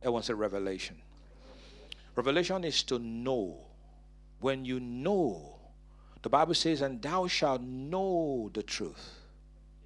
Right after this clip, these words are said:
and the truth will make you free." You see, so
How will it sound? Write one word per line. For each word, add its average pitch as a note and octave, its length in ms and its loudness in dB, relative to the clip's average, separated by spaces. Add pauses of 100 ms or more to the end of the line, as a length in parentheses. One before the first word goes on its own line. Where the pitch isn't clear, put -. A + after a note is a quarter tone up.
(1080)
and C#3+ 180 6
the C3+ 120 4
truth - 960 2 (920)
will G2+ 120 -2
make G2 340 -2
you E2+ 80 -6
free." - 240 -12 (800)
You - 60 -12
see, - 200 -2 (260)
so E3 300 6